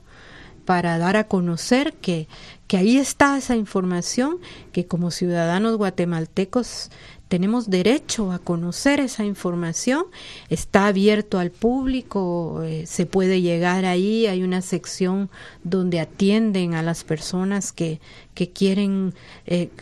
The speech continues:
co-, no solo conocer físicamente el archivo, sino averiguar entonces si ahí pudiera encontrar información de sus familiares o de sus, de sus víctimas, ¿no?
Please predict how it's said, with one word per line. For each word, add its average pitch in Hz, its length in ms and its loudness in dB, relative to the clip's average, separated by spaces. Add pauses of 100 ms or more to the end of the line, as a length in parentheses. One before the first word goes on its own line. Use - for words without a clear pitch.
co-, 196 160 4
no 208 180 2
solo 214 300 4
conocer 185 480 4
físicamente 220 840 2
el 208 100 0
archivo, 240 640 -2 (360)
sino 185 640 0 (300)
averiguar 175 760 0
entonces 208 640 0
si 170 200 -2
ahí 175 300 2
pudiera 185 500 0
encontrar 175 640 -2
información 185 920 -2 (420)
de 170 220 -2
sus - 420 -6
familiares 185 880 0
o 165 120 0
de - 140 -4
sus, - 560 -12 (460)
de 180 160 0
sus 165 320 -4
víctimas, 170 680 0
¿no? 226 140 -2